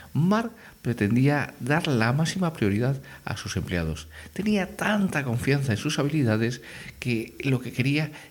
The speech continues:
es que estarían tranquilos, que podían explorar esas habilidades al máximo, de tal manera que proporcionaría propiedad a sus empleados sobre sus productos. Noah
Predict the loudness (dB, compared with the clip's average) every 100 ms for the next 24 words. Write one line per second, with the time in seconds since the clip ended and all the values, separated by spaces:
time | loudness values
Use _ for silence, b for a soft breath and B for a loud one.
0 | -2 -2 0 0 0 0 -2 0 0 0
1 | 0 0 2 2 2 2 0 0 0 2
2 | 0 0 -2 -6 -8 0 2 2 0 -2
3 | B B -4 0 2 4 4 6 4 2
4 | -2 B B -2 0 -2 -2 -8 -10 -14
5 | -16 -4 -2 0 2 4 2 0 B B
6 | B -2 0 0 0 -2 -2 0 2 0
7 | -4 -16 _ _ _ -20 -20 -10 -2 2
8 | 4 2 2 2 2 2 0 2 2 4
9 | 0 -4 B B 0 2 2 2 0 2
10 | 0 0 -6 -10 -10 -20 B B 2 4
11 | 4 2